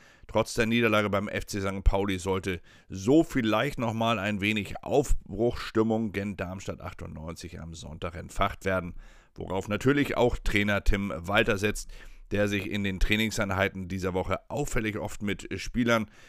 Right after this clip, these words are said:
ins Vier-Augen-Gespräch, äh, begeben hatte. Er hatte sie sich ranzitiert. Gestern waren es sogar ein,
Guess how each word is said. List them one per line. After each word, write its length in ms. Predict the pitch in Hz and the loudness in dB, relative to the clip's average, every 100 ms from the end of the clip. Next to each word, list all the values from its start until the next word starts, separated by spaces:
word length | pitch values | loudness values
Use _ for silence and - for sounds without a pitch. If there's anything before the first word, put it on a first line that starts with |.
| - - | -20 -8
ins 260 | 98 101 | -6 -4
Vier-Augen-Gespräch, 1300 | - - 120 139 - 147 170 143 110 - 110 104 - - | -6 -4 4 4 6 4 4 2 0 2 4 4 0 -8
äh, 140 | 90 | -8
begeben 640 | 85 95 - 90 87 90 95 | -4 -6 -4 -6 -6 -6 -6
hatte. 240 | - 107 | -2 -4
Er 100 | 92 | -2
hatte 220 | 98 104 | -2 -2
sie 160 | 95 95 | -4 -6
sich 280 | 92 - 92 | -6 -6 0
ranzitiert. 600 | 127 156 135 127 120 117 | 0 2 -2 0 0 2
Gestern 340 | 117 120 104 | 0 0 2
waren 240 | 107 107 | 2 2
es 180 | 101 - - - - - | -2 -6 -10 -20 -20 -8
sogar 400 | 104 104 104 - | 0 4 4 2
ein, 280 | 101 98 | -2 -4